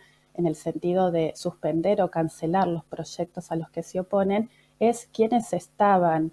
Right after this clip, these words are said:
quiénes formaban parte de estas movilizaciones para rechazar esta actividad. Y aquí podemos ver en pantalla los resultados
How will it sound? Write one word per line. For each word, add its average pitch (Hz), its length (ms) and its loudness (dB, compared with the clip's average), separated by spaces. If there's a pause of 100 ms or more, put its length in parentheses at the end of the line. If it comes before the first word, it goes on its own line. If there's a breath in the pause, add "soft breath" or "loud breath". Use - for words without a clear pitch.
(140)
quiénes 190 240 -2
formaban 175 600 0
parte 185 640 0
de 165 160 -4
estas 170 320 -4
movilizaciones 170 880 -4
para 160 240 -2
rechazar - 540 -6
esta 165 220 -8
actividad. 156 600 -6 (680)
Y 190 460 2
aquí 208 240 0
podemos 226 460 2
ver 220 220 4
en 214 140 4
pantalla 208 720 4
los 185 180 0
resultados 226 1040 4